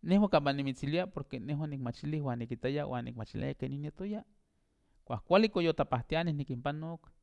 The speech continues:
Guan cama yo ni chilia ya, que nech cotonilite en parte de no cuerpo. Guan solamente dije, maco, ni quisa toca vayas nechili, amo. Ni quítate de qué, ni quítate que en chivas, pero ni mis pastiti, quito guan ti pastis.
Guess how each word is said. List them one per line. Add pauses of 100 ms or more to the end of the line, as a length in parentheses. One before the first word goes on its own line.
(640)
Guan
cama
yo
ni
chilia
ya, (520)
que
nech
cotonilite
en
parte
de
no
cuerpo. (1160)
Guan
solamente
dije,
maco,
ni
quisa
toca
vayas
nechili, (100)
amo. (1080)
Ni
quítate
de
qué,
ni
quítate
que
en
chivas,
pero
ni
mis
pastiti,
quito
guan
ti
pastis.